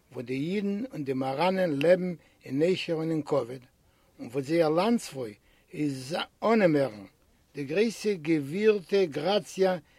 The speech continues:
מענדעסא, מיט אירדעם יוסף נאסי, זיינען דערגאנגען צו גרויס גדולה אין ממשלה אין סולטאנס הויז. יוסף פינזי, דער פארוואלטער און אגענט פון דעם הויז מענדעסא אין רוים,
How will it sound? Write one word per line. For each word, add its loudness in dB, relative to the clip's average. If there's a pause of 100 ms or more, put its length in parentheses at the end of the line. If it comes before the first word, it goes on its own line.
(160)
מענדעסא, 2 (520)
מיט -6
אירדעם 2
יוסף 2
נאסי, -2 (580)
זיינען 0
דערגאנגען 2
צו -10
גרויס -2
גדולה -2
אין 0
ממשלה 0 (420)
אין -6
סולטאנס -4
הויז. -4 (1300)
יוסף 0
פינזי, -2 (420)
דער -2
פארוואלטער 4
און 4
אגענט 0
פון -6
דעם 0
הויז 2 (500)
מענדעסא 4
אין 0
רוים, 2